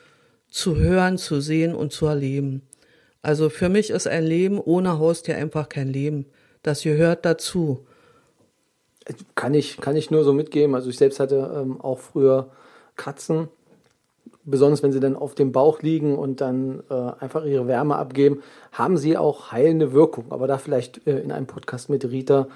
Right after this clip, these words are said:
Speaker 2: mal später. Aber der Tierschutzverein ist ja vor allem dafür da, um Tieren zu helfen, denen es nicht so gut geht wie den Tieren bei Ihnen oder bei mir. Was machen Sie da genau? Wie kann man sich Ihre Arbeit vorstellen?
Speaker 1: Ja, also wir sind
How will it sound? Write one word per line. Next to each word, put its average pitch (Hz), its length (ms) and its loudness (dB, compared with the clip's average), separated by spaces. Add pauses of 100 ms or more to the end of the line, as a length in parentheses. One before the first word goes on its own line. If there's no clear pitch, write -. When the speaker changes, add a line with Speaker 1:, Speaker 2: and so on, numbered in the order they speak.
(380)
Speaker 2:
mal 139 160 -2
später. 151 340 2
Aber 139 260 0 (440)
der 147 160 4
Tierschutzverein 175 880 0
ist 196 200 -4
ja 165 100 4
vor 170 220 -4
allem 170 280 0
dafür 156 400 -2
da, 165 200 2
um 165 180 -4
Tieren 175 320 0
zu 180 140 -2
helfen, 170 320 4
denen 156 140 2
es 127 60 -8
nicht 170 140 0
so 147 140 0
gut 170 200 -4
geht 160 320 2
wie 147 320 -2 (140)
den 151 140 -2
Tieren 156 240 -2
bei 143 100 2
Ihnen 165 220 -2
oder 151 120 2
bei 143 120 2
mir. 160 320 0 (640)
Was 135 200 -4
machen 165 280 -2
Sie 160 80 -2
da 160 120 4
genau? 151 480 2
Wie 165 60 -6
kann 165 160 -2
man 170 80 -2
sich 156 140 -8
Ihre 175 160 0
Arbeit 180 320 0
vorstellen? 220 680 -4 (960)
Speaker 1:
Ja, 175 240 4
also 170 360 2
wir 180 180 2
sind 175 380 0